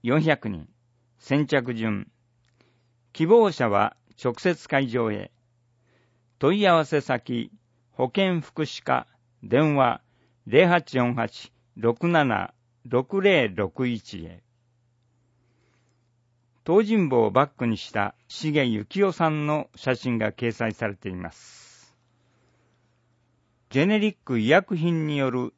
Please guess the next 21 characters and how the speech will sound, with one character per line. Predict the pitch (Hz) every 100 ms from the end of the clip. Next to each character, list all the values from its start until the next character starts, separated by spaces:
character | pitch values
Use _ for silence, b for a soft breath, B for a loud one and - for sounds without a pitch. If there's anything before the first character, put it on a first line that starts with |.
| -
医 | 135
療 | 214 208
費 | - 113
削 | - 107 143
減 | 165 160 143
報 | 131 107
告。 | - 87 71 - _ _ _ _ _ _ _ _ _ _ _ _ _ _ _ _ _
国 | - 139 220
民 | 226 214
健 | 202 196
康 | 170 180
保 | 160
険 | 156 120 104
で | 101
は、 | 92 87 - _ _ _ -
ジ | 104 165
ェ |
ネ | 208 180
リ | 120
ッ | -
ク、 | - 90